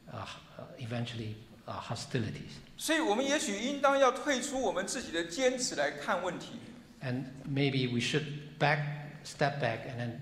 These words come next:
Speaker 1: don't look at the things from our old angles.
Speaker 2: 站在对方的立场来着想。
Speaker 1: And consider from the other person's perspective.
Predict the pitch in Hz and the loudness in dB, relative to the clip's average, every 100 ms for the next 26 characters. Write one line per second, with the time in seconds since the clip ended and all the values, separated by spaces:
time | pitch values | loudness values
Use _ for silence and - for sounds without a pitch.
0 | - - 131 131 135 117 113 - 123 120 | -8 -2 0 0 0 -2 -4 -2 -2 -2
1 | - 107 110 113 - 135 123 117 120 - | -4 -4 -4 -4 -4 -4 -4 -6 -8 -16
2 | - - 127 127 - - - - - - | -20 -10 -6 -6 -8 -12 -16 -18 -6 6
3 | 240 214 214 226 202 240 220 196 - 208 | 6 6 6 6 6 4 2 2 4 4
4 | 208 202 190 151 135 117 185 214 170 - | 4 0 2 4 2 -4 -4 -4 -4 -2
5 | 147 127 127 131 131 143 143 131 143 160 | 0 0 0 0 0 -2 2 2 2 0
6 | 160 117 - - - - - - - - | -2 -2 -6 -16 -20 -20 -20 -20 -18 -4
7 | 117 139 139 160 135 117 - 110 110 123 | 0 2 2 2 0 -2 -2 -4 -4 -4
8 | 120 - 120 - - - 117 - 113 - | -4 -4 -4 -4 -10 -10 -10 -6 -8 -6
9 | 98 | -12